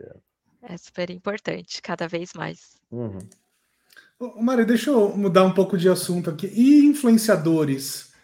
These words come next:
Speaker 3: Você acha que esse é um, é um, é um caminho interessante pra, pra licenciamento e tal? Tem, tem bastante coisa sendo feita? Como é que é?
Speaker 2: Eu
Speaker 1: A
Speaker 2: ac-,
Speaker 1: Jade
Speaker 2: eu
Speaker 1: podia ter lançado o Biquíni Lilás, não podia?
Speaker 2: Podia.
Speaker 3: Pois é.
Speaker 2: Podia.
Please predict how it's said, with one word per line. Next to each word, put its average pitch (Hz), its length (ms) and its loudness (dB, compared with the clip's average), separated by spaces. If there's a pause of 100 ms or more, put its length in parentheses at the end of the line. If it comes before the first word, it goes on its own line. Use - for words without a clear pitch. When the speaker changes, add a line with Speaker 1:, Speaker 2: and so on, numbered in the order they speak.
(240)
Speaker 3:
Você - 160 -2
acha 226 180 2
que 240 80 0
esse 226 180 0
é 214 40 4
um, 180 440 -2
é - 80 -6
um, 143 960 -8 (520)
é 139 80 -10
um 175 120 -2
caminho 170 400 2
interessante 170 640 -2
pra, 147 460 -4
pra 147 140 -8
licenciamento 151 880 -6
e - 40 -18
tal? 180 200 -6
Tem, 185 480 -4 (340)
tem 214 140 2
bastante 196 420 2
coisa 180 380 0
sendo 147 280 -10
feita? 190 520 -4
Como 202 200 -8
é 220 60 -4
que 170 140 -10
é? 139 180 -8 (720)
Speaker 2:
Eu 175 120 6
Speaker 1:
A - 20 -
Speaker 2:
ac-, 139 140 6
Speaker 1:
Jade 233 200 8
Speaker 2:
eu 226 80 -2
Speaker 1:
podia 202 400 2
ter 196 140 0
lançado 170 500 2
o 151 40 -6
Biquíni 156 360 -6 (120)
Lilás, 120 440 -2
não 101 100 -12
podia? 110 440 -6 (200)
Speaker 2:
Podia. 202 120 -8
Speaker 3:
Pois 190 260 -2
é. 156 480 0 (600)
Speaker 2:
Podia. 208 760 -2